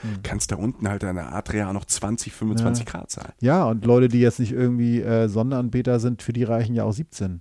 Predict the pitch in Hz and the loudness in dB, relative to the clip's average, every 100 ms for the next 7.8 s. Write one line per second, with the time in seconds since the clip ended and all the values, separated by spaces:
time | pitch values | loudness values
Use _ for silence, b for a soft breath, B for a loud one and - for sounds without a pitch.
0 | - 131 - - 113 117 113 127 127 120 | 0 0 0 0 2 2 0 0 0 2
1 | 113 117 110 107 113 120 127 120 120 117 | 2 0 -2 -2 0 2 4 2 2 0
2 | 107 117 110 110 117 113 110 107 113 135 | 0 0 0 0 0 0 -2 -4 -2 0
3 | 117 104 107 101 117 113 101 113 110 110 | 0 0 -2 -2 0 0 0 0 0 0
4 | 113 107 113 110 107 117 127 123 - 147 | 0 -2 -4 -4 -4 -2 -2 -2 -2 -2
5 | - 127 110 107 104 110 107 110 107 113 | 2 4 4 4 2 2 2 2 2 0
6 | - 120 117 113 120 120 117 113 143 123 | 0 0 0 -2 -4 -2 0 0 2 2
7 | 107 107 104 - 143 120 104 107 | 2 0 -4 -4 -2 0 2 0